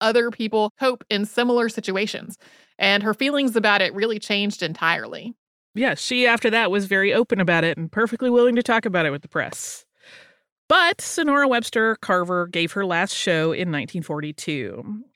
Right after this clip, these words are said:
Speaker 2: At that point, they were not, uh, at the pier at Atlantic City anymore.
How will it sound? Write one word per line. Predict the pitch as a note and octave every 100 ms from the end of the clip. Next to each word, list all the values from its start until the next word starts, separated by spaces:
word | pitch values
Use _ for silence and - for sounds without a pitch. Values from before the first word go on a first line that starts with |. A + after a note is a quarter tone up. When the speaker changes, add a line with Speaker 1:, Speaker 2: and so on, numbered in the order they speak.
| _ -
Speaker 2:
At | G#3
that | D4
point, | - D#4+ C#4 A#3+
they | A3+
were | A3 G#3+
not, | G#3+ G#3+ G3+ -
uh, | G#3 F#3+ F#3
at | - G3
the |
pier | - A3 G3+ F#3 G3
at | G#3+ G#3
Atlantic | - F#3 F3+
City | - F4 D4
anymore. | B3+ A#3+ G#3 G3+ G#3